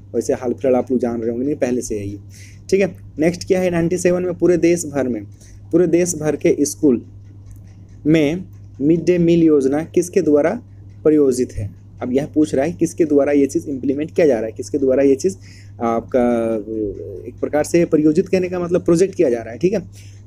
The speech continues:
तो प्रोजेक्ट किसके द्वारा किया जा रहा है? तो प्रोजेक्ट यहाँ पे देखिएगा, UNICEF दिया हुआ, World Bank दिया हुआ, केंद्र सरकार दिया हुआ और आईएमएफ़ दिया हुआ। तो यहाँ देख, ध्यान देने की बात है कि केंद्र सरकार के द्वारा किया जा रहा है। Good। मध्याह्न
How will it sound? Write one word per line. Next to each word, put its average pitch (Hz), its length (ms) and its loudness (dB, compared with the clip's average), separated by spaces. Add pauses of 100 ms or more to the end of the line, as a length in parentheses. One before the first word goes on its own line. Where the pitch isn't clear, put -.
तो 180 60 2
प्रोजेक्ट 175 360 2
किसके 175 240 0
द्वारा 175 220 4
किया 180 160 2
जा 170 80 2
रहा 185 100 0
है? 202 60 -6
तो 180 80 -4
प्रोजेक्ट 170 380 0
यहाँ 170 160 2
पे 165 100 -4
देखिएगा, 165 300 2
UNICEF 156 440 2
दिया 160 220 2
हुआ, 160 120 4
World 147 280 4
Bank 160 200 -2
दिया 160 120 4
हुआ, 160 140 2
केंद्र 269 240 0
सरकार - 320 -2
दिया 160 180 2
हुआ 170 180 0
और 170 80 -2
आईएमएफ़ 131 460 2
दिया 113 160 2
हुआ। 110 100 0 (440)
तो 147 60 4
यहाँ 160 340 -2
देख, 165 220 0
ध्यान 156 300 0
देने 160 160 2
की 165 120 0
बात 143 260 0
है 180 100 0
कि 175 60 -10
केंद्र 139 160 -2
सरकार 135 320 -2
के 190 100 0
द्वारा 143 300 2
किया 110 240 -2
जा 104 160 -10
रहा 104 100 -6
है। 104 60 -10 (140)
Good। 147 200 0 (1200)
मध्याह्न 175 500 2